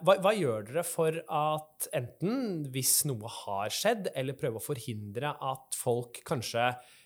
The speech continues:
med et stort engasjement går for langt da, i tilbakemeldingene de gir til, typisk i politiske debatter, til andre partier? Snakker dere noe om det innad i deres organisasjoner?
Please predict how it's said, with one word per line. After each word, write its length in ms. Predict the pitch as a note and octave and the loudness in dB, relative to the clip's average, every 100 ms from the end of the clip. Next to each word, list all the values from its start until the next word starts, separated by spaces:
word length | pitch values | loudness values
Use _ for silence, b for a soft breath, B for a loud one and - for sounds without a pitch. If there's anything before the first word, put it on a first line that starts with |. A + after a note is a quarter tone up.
| B | B
med 320 | C3+ C#3 D#3 | 2 4 4
et 100 | E3+ | 4
stort 220 | - C3+ | 0 0
engasjement 580 | A#2 C#3 D3 E3 F3 C#3+ - b b _ | 0 -2 0 4 4 2 -2 b b _
går 240 | C#3 B2 C3+ | -2 2 2
for 160 | - | 2
langt 540 | E3+ D3+ D#3+ G3+ - - | 0 4 2 2 -4 -2
da, 160 | G#2 - | -4 -2
i 80 | D#3 | -2
tilbakemeldingene 840 | C#3+ D#3+ D3+ A2+ A#2 A2 A2 A2+ C3+ | 0 4 4 4 -4 -8 -6 -6 -4
de 60 | C3+ | -4
gir 200 | A#2+ A#2+ | -4 -2
til, 460 | C3+ C3 C3 C3 - _ - | -2 0 -2 -6 -10 _ -12
typisk 460 | A#2 B2+ - - - | -4 0 0 -2 -12
i 220 | C#3+ B2 | -8 -6
politiske 500 | A#2+ C3+ A2+ G#2+ - | -4 -4 -4 -4 -6
debatter, 460 | A#2 A#2 C#3 - C3+ | -4 -2 -2 -2 -4
til 80 | - | -2
andre 240 | C3+ G#2+ | -4 -6
partier? 720 | G2+ B2+ - - A2 A2 C#3+ C#3 b b b | -6 -8 -8 -8 -6 -4 -4 -6 b b b
Snakker 560 | - F#3+ F#3 - - | 0 2 0 -10 -10
dere 200 | G#2 A#2 D3 | -4 -2 0
noe 160 | B2+ - | -2 0
om 220 | A#2+ C#3 D3 | -2 -2 0
det 240 | A2+ A#2+ C#3+ D3+ - - | 2 2 0 -6 -16 -6
innad 340 | C3+ A2+ A2+ | -4 -2 -2
i 60 | C#3 | 0
deres 320 | B2 G#2 A2 | -2 -2 -4
organisasjoner? 540 | A#2 A2 A2+ A#2 C3 | -6 -6 -6 -4 -4